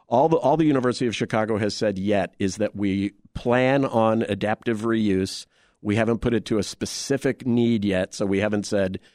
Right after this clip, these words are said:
it's science labs or it's dorms or whatever it is, um, but we plan on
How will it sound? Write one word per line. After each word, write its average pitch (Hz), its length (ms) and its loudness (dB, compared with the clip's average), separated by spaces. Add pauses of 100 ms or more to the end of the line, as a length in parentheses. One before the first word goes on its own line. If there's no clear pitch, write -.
(160)
it's 101 180 -6
science 110 460 2
labs 87 380 -4
or 98 100 0
it's 95 160 -6
dorms 95 520 0
or 90 80 -4
whatever 107 320 0
it 98 80 0
is, 92 300 -4 (360)
um, 98 320 2
but 104 200 0
we 101 260 2
plan 123 500 2
on 101 560 0